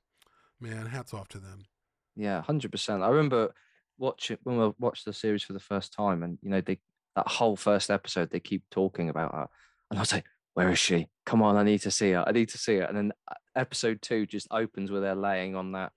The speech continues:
Speaker 2: on that platform in the orrery. Um, yeah, I was so related to see her back, and I think, um, uh, and that,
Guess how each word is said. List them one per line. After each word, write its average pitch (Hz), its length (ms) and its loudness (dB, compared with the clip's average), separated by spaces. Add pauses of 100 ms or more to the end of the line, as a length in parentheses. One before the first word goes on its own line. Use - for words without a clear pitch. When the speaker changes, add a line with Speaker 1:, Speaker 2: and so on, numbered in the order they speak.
(400)
Speaker 2:
on 101 100 -4
that - 180 -2
platform 92 480 -2
in 90 80 -2
the 90 80 -4
orrery. 90 460 0 (580)
Um, 90 360 -6 (500)
yeah, 95 280 2
I 85 40 2
was 87 120 -2
so 107 180 2
related 85 480 -2
to - 100 -16
see 85 220 -2
her 78 80 -2
back, - 400 -4 (380)
and 123 100 4
I 151 60 6
think, 220 320 4
um, 156 220 4 (1200)
uh, 151 140 6 (140)
and 147 140 4
that, 175 260 4